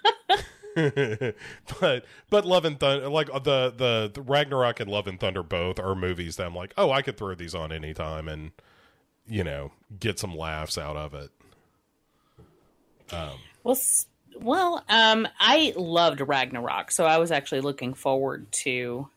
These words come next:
Speaker 2: Love and Thunder because I just, Ragnarok, I was just like, "Oh my God, I love it so much." And I'm, I'm not across the board Marvel fan. Like, I don't, I don't even watch all the movies,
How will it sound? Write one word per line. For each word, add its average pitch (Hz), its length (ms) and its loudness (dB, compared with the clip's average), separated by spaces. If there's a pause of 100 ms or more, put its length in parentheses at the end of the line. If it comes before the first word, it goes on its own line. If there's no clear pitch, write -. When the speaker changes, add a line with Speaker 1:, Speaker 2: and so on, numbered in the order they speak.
(300)
Speaker 2:
Love 135 200 0
and 117 120 -4
Thunder 120 400 -4 (180)
because - 680 -2 (960)
I 117 120 -2
just, - 240 -10
Ragnarok, 139 520 0
I 147 120 0
was 240 120 -2
just 277 80 -4
like, 330 140 2
"Oh 392 400 2
my 339 180 0
God, 320 320 0
I 285 120 2
love 311 200 2
it 311 140 -2
so 311 180 0
much." 294 360 0
And 202 120 4
I'm, 311 280 4 (640)
I'm 294 280 6
not 226 400 6
across - 600 2
the 165 80 0
board 139 580 2 (460)
Marvel 139 420 2
fan. 135 320 -2
Like, 139 180 0
I 147 80 4
don't, 156 300 0 (880)
I 196 80 6
don't 240 220 6
even 202 260 4
watch 165 280 4
all 165 260 6
the 143 100 2
movies, 127 540 -2